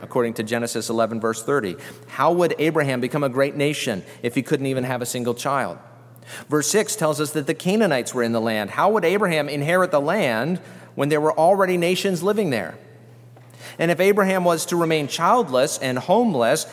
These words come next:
how could he possibly receive a great name and bless the nations?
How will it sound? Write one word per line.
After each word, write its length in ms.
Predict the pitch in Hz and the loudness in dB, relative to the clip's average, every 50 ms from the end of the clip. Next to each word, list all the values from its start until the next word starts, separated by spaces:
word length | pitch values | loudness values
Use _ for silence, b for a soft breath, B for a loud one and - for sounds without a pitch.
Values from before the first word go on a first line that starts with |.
| B - | B -2
how 180 | - 180 214 | 0 0 0
could 120 | 208 214 185 | 0 0 -2
he 80 | 160 | -2
possibly 580 | 139 - - - 214 240 226 - 170 143 143 143 | -2 -4 -2 0 2 2 2 0 -2 -2 0 0
receive 340 | 139 143 139 - 208 226 208 | 0 0 0 0 0 0 2
a 60 | 170 | 2
great 220 | 135 139 135 131 120 | 2 2 0 0 0
name 200 | 120 117 120 120 | 0 0 0 0
and 80 | 117 | 0
bless 220 | 107 113 110 107 - | 0 0 0 0 -2
the 80 | 123 | -2
nations? 600 | 113 101 98 87 - - - - - - - - | -2 -2 -2 -4 -4 -8 -10 -10 -10 -12 -12 -12